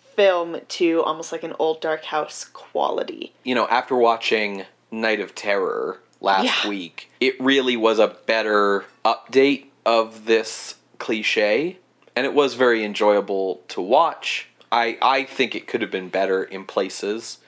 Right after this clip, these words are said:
Speaker 2: but, uh, I'd still agree that I,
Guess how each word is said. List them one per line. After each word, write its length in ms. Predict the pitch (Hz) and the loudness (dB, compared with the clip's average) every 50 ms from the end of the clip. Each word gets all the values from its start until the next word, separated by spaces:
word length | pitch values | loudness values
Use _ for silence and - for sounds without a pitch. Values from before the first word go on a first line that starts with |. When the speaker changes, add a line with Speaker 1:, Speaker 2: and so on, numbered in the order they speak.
| _ _ _ | _ _ _
Speaker 2:
but, 400 | - 101 92 82 - - _ - 98 | 0 0 0 0 -4 -10 _ -2 0
uh, 360 | 90 87 87 85 85 80 - - _ _ _ - | 0 2 2 0 -2 -4 -6 -8 _ _ _ 0
I'd 200 | 113 120 117 - | 0 0 0 -4
still 200 | - - 131 113 | 0 4 4 4
agree 240 | 107 104 104 101 | 4 2 0 0
that 120 | 92 95 87 | 0 0 0
I, 220 | 85 82 87 82 | 2 0 0 -2